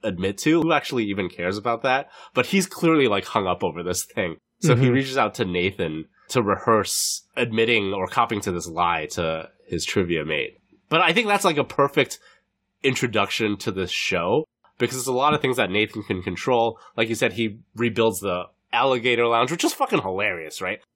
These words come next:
Speaker 1: Like,
Speaker 2: Yeah,
Speaker 1: he even gets,
Speaker 2: and
Speaker 1: like,
Speaker 2: he
Speaker 1: the
Speaker 2: hires a bunch of
Speaker 1: chairs,
Speaker 2: actors and stuff,
Speaker 1: the
Speaker 2: yeah.
Speaker 1: actors, and he makes, like, the same rips in the seat as, like,
Speaker 2: Mm-hmm.
Speaker 1: the one in the actual bar.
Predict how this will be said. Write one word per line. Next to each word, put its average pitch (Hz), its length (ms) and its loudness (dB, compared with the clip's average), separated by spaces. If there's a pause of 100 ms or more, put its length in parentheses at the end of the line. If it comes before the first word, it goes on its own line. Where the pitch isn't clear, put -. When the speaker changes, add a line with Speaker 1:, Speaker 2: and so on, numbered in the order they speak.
Speaker 1:
Like, 139 80 4
Speaker 2:
Yeah, 147 100 8
Speaker 1:
he 120 60 6
even 170 120 4
gets, 170 160 2
Speaker 2:
and 170 80 4
Speaker 1:
like, 127 60 0
Speaker 2:
he 135 60 4
Speaker 1:
the 175 60 6
Speaker 2:
hires 165 200 6
a 113 40 6
bunch 123 180 6
of 131 100 4
Speaker 1:
chairs, 156 220 4
Speaker 2:
actors 143 500 2
and 143 100 -2
stuff, 143 300 2
Speaker 1:
the 135 80 2
Speaker 2:
yeah. 180 120 4
Speaker 1:
actors, 139 840 4 (340)
and 127 100 0
he 131 80 4
makes, 123 200 2
like, 131 100 -2
the 120 80 0
same 127 420 0
rips 110 380 -2
in 101 140 0
the 95 180 0
seat 123 460 0 (260)
as, 147 200 4
like, 120 100 6
Speaker 2:
Mm-hmm. 139 160 6
Speaker 1:
the 135 60 4
one 98 140 2
in 98 120 -2
the 95 60 -2
actual 98 380 0
bar. 92 460 0